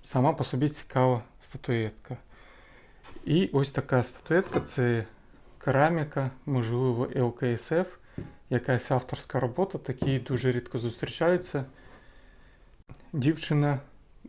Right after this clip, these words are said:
на тему ню. Цікаві статуетки. Придбав дві статуетки за тисячу п'ятсот гривень.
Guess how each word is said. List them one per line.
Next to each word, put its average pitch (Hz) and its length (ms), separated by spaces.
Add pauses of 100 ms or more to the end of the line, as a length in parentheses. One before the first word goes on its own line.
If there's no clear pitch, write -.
на 123 140
тему 135 480 (240)
ню. 117 500 (2000)
Цікаві 127 320
статуетки. 208 600
Придбав 139 540
дві 123 160
статуетки 139 800
за 139 280
тисячу 135 500
п'ятсот 127 420
гривень. 120 520